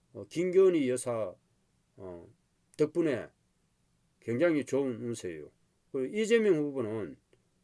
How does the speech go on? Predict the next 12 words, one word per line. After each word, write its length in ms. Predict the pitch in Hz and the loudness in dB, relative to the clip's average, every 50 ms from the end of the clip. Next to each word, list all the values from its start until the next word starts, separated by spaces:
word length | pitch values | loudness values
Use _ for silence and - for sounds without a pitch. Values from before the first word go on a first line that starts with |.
| _ | _
이 80 | 147 139 | -8 -6
도화살 840 | - - 127 143 190 226 233 240 240 220 - 190 180 160 143 123 | -2 2 4 4 4 4 4 2 0 0 2 2 2 2 0 -2
대운이니까, 880 | - - 131 135 139 139 131 123 113 104 98 - - 101 101 101 104 95 - _ _ _ _ _ _ _ _ _ _ _ _ _ _ _ - | -2 0 0 0 0 0 -2 -2 -4 -6 -8 -8 -6 -6 -6 -6 -6 -10 -12 _ _ _ _ _ _ _ _ _ _ _ _ _ _ _ -16
어, 460 | 110 110 107 107 107 104 104 104 101 - 143 160 170 160 | -12 -12 -10 -10 -10 -10 -12 -14 -16 -18 -20 -20 -18 -14
이 280 | 135 120 117 113 110 - - | -10 -10 -8 -8 -8 -6 -4
이재명 440 | 180 190 175 196 185 175 156 127 | 0 4 6 6 6 4 2 0
후보 400 | 117 120 113 110 110 104 87 - - _ _ _ _ _ _ _ _ _ _ _ _ - | -2 -2 -2 -2 -2 -2 -2 -4 -8 _ _ _ _ _ _ _ _ _ _ _ _ -2
부부 340 | 175 196 180 156 127 101 - - _ _ - | -2 -2 0 -2 -4 -4 -6 -10 _ _ -4
김혜경 560 | - 175 185 190 196 190 170 170 139 123 107 | 2 6 8 8 8 8 6 2 -2 -4 -4
여사님까지 840 | 117 127 - 131 123 123 120 117 110 104 98 - - 101 101 95 92 | -6 -4 -4 -2 -2 -2 -4 -6 -8 -8 -10 -10 -8 -8 -8 -8 -8
다 160 | - 92 98 - | -10 -10 -10 -6
도화예요. 560 | - 104 113 139 151 139 113 92 78 76 | -2 2 2 4 4 2 2 0 -4 -8